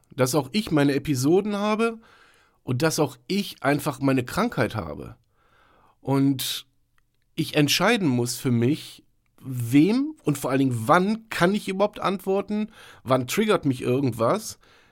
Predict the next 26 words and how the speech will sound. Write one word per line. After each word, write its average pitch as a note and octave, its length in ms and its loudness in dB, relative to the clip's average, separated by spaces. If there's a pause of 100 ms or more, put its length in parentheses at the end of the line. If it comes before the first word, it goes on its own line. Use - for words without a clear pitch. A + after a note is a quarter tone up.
(120)
dann B2+ 220 0
werde E3+ 120 2
ich F3 80 -6
den F3+ 120 -2
Teufel A3+ 400 2
tun, D3 420 -4 (220)
mich C#3+ 160 -2
damit F3 240 2
zu E3 100 -6
beschäftigen, E3+ 560 0
einfach, D#3 640 0
äh, C3 240 0
aus B2 260 0
Selbstschutz E3+ 540 0
heraus. D#2+ 580 -6
Dafür B2+ 200 0
müsst F#3 200 2
ihr F3 60 0
Verständnis E3+ 500 -4
haben. - 320 -12 (1500)
Wir A#2 100 0
haben F3 80 4
jetzt - 180 -4
diese G#3 260 2
Woche F#3 500 2 (380)
erstmalig D3+ 1080 2